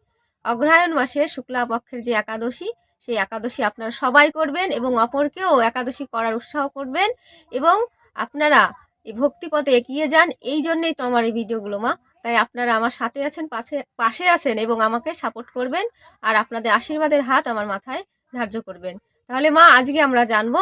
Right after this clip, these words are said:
একাদশীর ব্রত মাহাত্ম্য। তাহলে আপনারা অবশ্যই জানেন, একাদশীর আগের দিন, দশমীর দিন থেকেই আপনারা ভগবানকে নিবেদন করবেন, বিশেষভাবে জানাবেন যেন আমরা ভালোভাবে একাদশী ব্রত করতে পারি।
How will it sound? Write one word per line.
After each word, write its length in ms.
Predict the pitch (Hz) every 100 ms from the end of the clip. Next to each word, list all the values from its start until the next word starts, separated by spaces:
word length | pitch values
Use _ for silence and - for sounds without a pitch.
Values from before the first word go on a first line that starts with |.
| 453
একাদশীর 540 | - 240 262 262 370 320
ব্রত 220 | 233 233
মাহাত্ম্য। 580 | 220 202 196 - - - _ _ _ -
তাহলে 160 | 254 262
আপনারা 400 | 247 277 254 226
অবশ্যই 400 | 254 294 - 339
জানেন, 280 | 349 381 440 _ _
একাদশীর 580 | - 254 277 277 - 320
আগের 360 | 233 233 254 220
দিন, 300 | 277 208 196 196
দশমীর 540 | 233 240 320 302 269
দিন 200 | 254 254
থেকেই 300 | 247 247 320
আপনারা 520 | 262 - 208 214 311 - _ _ 247
ভগবানকে 600 | 247 247 254 269 330 302
নিবেদন 440 | 262 247 247 247
করবেন, 480 | 254 233 220 233 240 - _
বিশেষভাবে 680 | - 220 - 330 285 277 247
জানাবেন 420 | 233 233 240 320
যেন 160 | 269 233
আমরা 260 | 214 208
ভালোভাবে 400 | 208 214 226 226
একাদশী 420 | 226 226 214 233 220
ব্রত 200 | 226 240
করতে 320 | 254 - 262
পারি। 260 | 262 339